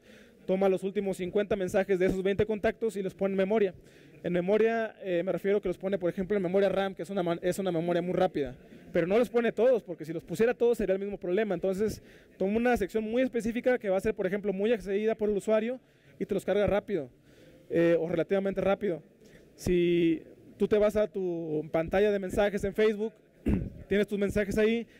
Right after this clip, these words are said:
si haces una búsqueda por keywords, va a tardar mucho. ¿Por qué? Porque entonces sí está yendo hasta la base de datos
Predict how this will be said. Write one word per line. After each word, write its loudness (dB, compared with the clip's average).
si -2
haces 2
una 2
búsqueda 0
por -12
keywords, 0
va -2
a -2
tardar 4
mucho. -2
¿Por -4
qué? 4
Porque -6
entonces 0
sí 0
está 2
yendo 0
hasta -2
la 4
base 0
de 2
datos 0